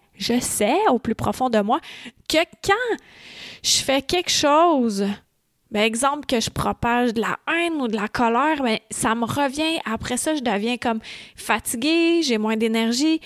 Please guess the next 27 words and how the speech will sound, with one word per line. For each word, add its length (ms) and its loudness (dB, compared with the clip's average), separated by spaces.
je 120 0
le 80 4
ressens 400 0
immédiatement. 720 -2
C'est 180 -8
comme, 220 0
euh, 220 2
un 140 -2
boomerang 600 -2
qui 100 -2
revient, 460 -2
pow, 460 6
en 140 0
plein 240 0
front. 280 2
<laughs> 60 0
Alors 400 4
que 80 2
quand 300 0
je 80 -6
projette 360 2
de 60 2
l'amour, 420 4
ben, 220 0
ça 220 -2
me 100 0
revient. 840 -2